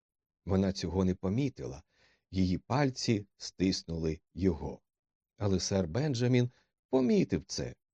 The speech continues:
помітив зі здивованим виразом, який він спробував приховати, сказавши «гм» і переступаючи з п'ятки на носок. Доктор Фелл доброзичливо підняв погляд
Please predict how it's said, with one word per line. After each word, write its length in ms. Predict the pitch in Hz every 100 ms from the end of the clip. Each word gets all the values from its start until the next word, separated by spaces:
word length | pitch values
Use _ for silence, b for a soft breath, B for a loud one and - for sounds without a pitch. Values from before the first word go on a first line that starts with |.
| _ _ _
помітив 640 | - 82 107 139 - 80 b b b -
зі 180 | 82 92
здивованим 720 | 82 85 85 98 87 87 78
виразом, 560 | 90 131 82 73 65 - _ _
який 300 | 90 87 98
він 120 | 87 85
спробував 520 | - 92 92 85 85
приховати, 680 | - 80 - 73 101 101 90
сказавши 680 | - 78 - 85 82 -
«гм» 460 | 80 90 156 98 64 _ _ _ _ _
і 120 | 208
переступаючи 1000 | 196 127 - - - 92 101 92 - 90 b _
з 120 | -
п'ятки 720 | - 73 90 92 - 92 85 _ -
на 80 | 110
носок. 440 | 98 - 62 - _ _ _ _ _ _ _ _ -
Доктор 440 | 143 262 - 101
Фелл 440 | - - 147 127 117 b b b -
доброзичливо 960 | 90 85 87 82 98 139 127 95 92
підняв 520 | 78 78 73 98 107 95 -
погляд 480 | 131 123 131 127